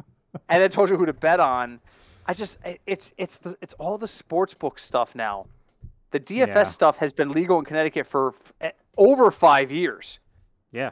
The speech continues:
Speaker 2: I mean, three years ago when they were talking about legislation to restrict it, Craig and I were having nervous drinks at the bar. Like, "Is our <laughs> podcast gonna go down the tubes?" 'Cause it's only two years in and they're talking about restricting shit. And it
Speaker 1: Yeah.
Speaker 2: didn't happen.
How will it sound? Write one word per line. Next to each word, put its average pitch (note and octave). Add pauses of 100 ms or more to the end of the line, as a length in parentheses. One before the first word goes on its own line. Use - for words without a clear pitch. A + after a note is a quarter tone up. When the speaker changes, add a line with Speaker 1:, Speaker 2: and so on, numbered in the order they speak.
Speaker 2:
I F3
mean, E3+
three A#3+
years A#3
ago F3
when D3+
they F3
were F#3+
talking F#3
about D#3+
legislation E3
to D#3
restrict D#3+
it, A#3+ (320)
Craig B3
and F#3
I A#3
were D#3+
having D#3
nervous E3
drinks F#3
at D#3
the D3
bar. F3
Like, C#3
"Is D3+
our F3
<laughs> E3
podcast F#3+
gonna D#3+
go D#3
down F3
the D3
tubes?" G3
'Cause E3
it's G#3
only G#4
two D4
years G3
in D#4
and G3
they're D4+
talking -
about E3+
restricting -
shit. - (960)
And G3
it F#3+
Speaker 1:
Yeah. A3
Speaker 2:
didn't B3
happen. F#3+